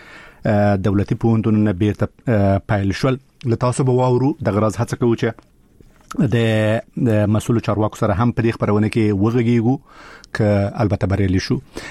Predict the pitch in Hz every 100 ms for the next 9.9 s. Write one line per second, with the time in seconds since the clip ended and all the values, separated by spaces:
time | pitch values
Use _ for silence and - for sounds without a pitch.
0 | - 117 110 110 120 107 113 127 131 127
1 | 131 127 127 107 107 110 - 113 - 113
2 | - - 117 113 117 113 104 98 104 101
3 | 104 101 104 117 117 120 113 117 - 127
4 | 123 120 120 - 123 120 113 107 120 107
5 | 123 123 123 120 - 139 104 101 98 107
6 | 113 123 110 131 - 113 123 - 113 120
7 | 117 147 - 113 - 110 101 - 113 113
8 | 113 - 113 113 - 120 127 - 120 -
9 | - 107 120 135 104 - 98 104 95